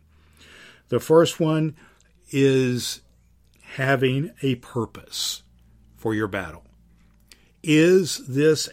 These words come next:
a cause worth dying for? You need to assess that. Is losing that fifteen pounds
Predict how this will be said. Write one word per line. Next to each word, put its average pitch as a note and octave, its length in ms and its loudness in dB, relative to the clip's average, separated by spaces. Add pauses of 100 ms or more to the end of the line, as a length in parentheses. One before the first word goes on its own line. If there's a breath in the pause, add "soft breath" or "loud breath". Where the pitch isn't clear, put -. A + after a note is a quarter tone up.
a B2+ 140 -6
cause B2 1040 -4 (120)
worth C3+ 520 0 (240)
dying G2 400 -6
for? - 500 -20 (880 soft breath)
You C3+ 220 0
need C3+ 200 4
to D#3 60 2
assess D#3+ 420 2
that. - 260 -10 (520 soft breath)
Is C#3 220 4
losing E3+ 280 2
that E3+ 180 -2
fifteen D#3+ 480 -2
pounds A#2+ 580 -4